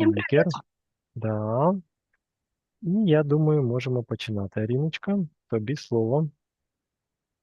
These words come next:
Speaker 1: Всім привіт. Е, сьогодні ми говоримо про пташок. Я виводжу презентацію на екран, будемо по черзі читати.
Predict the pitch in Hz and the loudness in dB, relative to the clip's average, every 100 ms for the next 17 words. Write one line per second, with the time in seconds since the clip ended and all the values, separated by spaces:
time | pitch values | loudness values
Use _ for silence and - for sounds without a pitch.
0 | _ _ _ _ _ _ _ _ _ _ | _ _ _ _ _ _ _ _ _ _
1 | _ _ _ _ _ _ _ _ 330 330 | _ _ _ _ _ _ _ _ 4 4
2 | 311 285 339 - - 277 277 269 277 - | 4 2 2 2 2 6 8 8 4 2
3 | 320 330 294 285 277 269 269 262 247 - | 4 8 8 8 8 8 6 6 2 4
4 | 285 - 285 285 - 247 - - - - | 4 4 -2 0 2 2 4 0 -6 -18
5 | _ _ 277 349 359 339 330 320 302 302 | _ _ 4 6 6 4 4 4 4 6
6 | 302 302 311 277 277 277 381 466 359 285 | 4 2 2 4 4 4 4 6 8 6
7 | 302 320 277 285 277 269 269 - - 254 | 4 2 4 6 6 4 0 -2 -4 -4
8 | 262 - | -4 -4